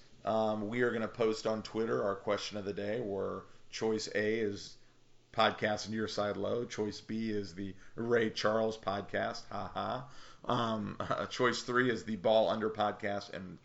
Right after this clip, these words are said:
uh, choice four is the Spin Lob podcast. So, um, we would appreciate, um, if you guys would listen. We'd appreciate if you would vote. We would appreciate if you tell your friends, family, parents, coaches about this, um,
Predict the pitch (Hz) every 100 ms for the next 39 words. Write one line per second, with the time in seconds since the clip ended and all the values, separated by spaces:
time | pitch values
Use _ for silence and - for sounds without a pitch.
0 | - 95 - 98 98 - 98 95 95 -
1 | - - 101 95 98 95 - - 107 101
2 | 95 87 85 92 85 - - - - 107
3 | 104 - - - - 113 110 113 107 107
4 | - 147 139 135 180 - - 107 110 107
5 | 98 - 107 110 101 104 143 - 165 175
6 | - - - 110 - 123 - 110 101 101
7 | 104 98 92 120 143 - - - - 120
8 | 123 107 - 123 113 110 110 107 101 98
9 | 110 110 101 - 120 120 113 110 - 120
10 | 117 113 110 110 107 226 226 - - 135
11 | 127 120 113 - 127 120 117 113 104 110
12 | 107 - 110 107 - 101 98 95